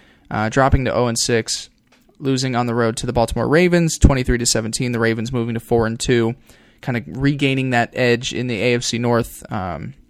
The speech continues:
man, Lamar Jackson said, uh, said, um, said he doesn't like running the ball. Week one, I think he had six yards.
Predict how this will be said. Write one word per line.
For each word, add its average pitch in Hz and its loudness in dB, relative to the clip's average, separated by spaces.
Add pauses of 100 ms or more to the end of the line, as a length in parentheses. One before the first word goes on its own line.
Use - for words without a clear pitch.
(1160)
man, 156 0
Lamar 151 4
Jackson 147 2 (1300)
said, 143 2
uh, 127 2
said, 131 -2
um, 104 -4 (840)
said 151 0
he 175 6
doesn't 170 4
like 151 0
running 151 0
the 139 0
ball. 123 4
Week 139 -2
one, 135 0
I 123 -2
think 127 -8
he 123 -6
had 104 -8
six - -4
yards. 127 -4